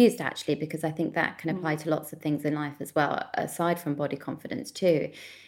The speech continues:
Speaker 1: in the fact that does it actually matter what somebody you don't know says about you? And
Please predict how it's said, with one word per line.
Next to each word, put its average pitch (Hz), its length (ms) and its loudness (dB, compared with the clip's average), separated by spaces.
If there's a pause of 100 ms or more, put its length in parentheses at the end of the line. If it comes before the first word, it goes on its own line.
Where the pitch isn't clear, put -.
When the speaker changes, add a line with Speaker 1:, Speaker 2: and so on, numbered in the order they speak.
(140)
Speaker 1:
in 170 120 6
the 180 80 0
fact 180 300 0
that - 240 0
does 247 220 -4
it - 120 -4
actually 214 540 0
matter 190 340 0
what 156 180 0
somebody 175 340 2
you 165 140 2
don't 160 400 6
know 151 480 2 (600)
says 170 320 4
about 151 260 2
you? 151 120 8
And 151 140 4